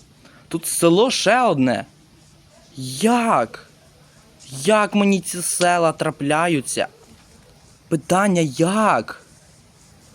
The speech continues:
Я просто в афігу.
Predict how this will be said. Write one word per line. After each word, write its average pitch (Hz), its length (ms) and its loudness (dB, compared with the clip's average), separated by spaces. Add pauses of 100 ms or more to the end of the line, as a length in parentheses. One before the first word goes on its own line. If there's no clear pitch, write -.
(760)
Я 151 100 -2
просто 196 500 0
в 151 180 0
афігу. 147 640 0